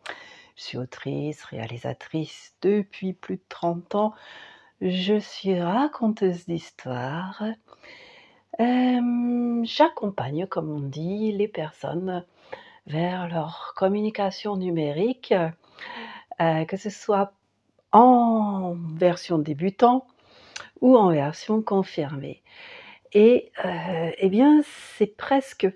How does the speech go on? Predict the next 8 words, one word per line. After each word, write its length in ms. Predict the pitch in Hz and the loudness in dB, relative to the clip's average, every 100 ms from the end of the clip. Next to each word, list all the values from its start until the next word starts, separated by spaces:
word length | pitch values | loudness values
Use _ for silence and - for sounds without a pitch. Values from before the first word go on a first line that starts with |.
| _ | _
parfait 680 | - 175 - - - 180 226 | 2 2 0 -16 -4 -4 -4
de 160 | 202 170 | -6 -6
parler 540 | 165 160 147 156 185 | -2 -2 0 -2 -2
de 180 | 202 160 | -2 -8
ça, 460 | 151 - - 139 240 _ _ - - - - - - - - _ - | -10 -10 -2 -2 -2 _ _ -20 -18 -18 -20 -20 -20 -20 -20 _ -2
euh, 420 | 190 208 214 220 220 | 2 4 4 2 0
puisque 880 | - 240 254 - - - - - - 180 180 - - | -8 -2 -2 -4 -20 -20 -20 -12 0 0 0 -4 -8
là, 540 | 156 165 226 214 202 | 0 6 6 4 -2